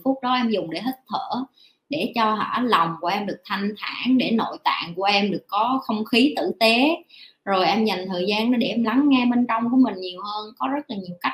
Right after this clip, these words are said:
để em yêu thương em. Hoặc là có những ngày mà em cảm thấy nếu như em muốn một mình thì không có gì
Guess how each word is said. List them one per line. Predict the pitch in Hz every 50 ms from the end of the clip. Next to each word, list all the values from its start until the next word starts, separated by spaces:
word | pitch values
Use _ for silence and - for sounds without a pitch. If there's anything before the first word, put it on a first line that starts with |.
| -
để | 226 190
em | 185 196 208
yêu | 202 196 190 202 214
thương | 220 208 190
em. | 185 180 175 190
Hoặc | 208 185 -
là | 196 185 185 -
có | 269
những | 285 254 208 240 240
ngày | 220 208 196 190 190
mà | 190 185
em | 175 208 233
cảm | 226 - - - 247 254
thấy | 262 269
nếu | 294 285
như | 311 311 277
em | 240 247 240
muốn | 247 269 302 294
một | 220 - -
mình | 190 185 180 180 175 - - - - _ _ _ _
thì | - -
không | - 254 262 277
có | 320 294
gì | 262 190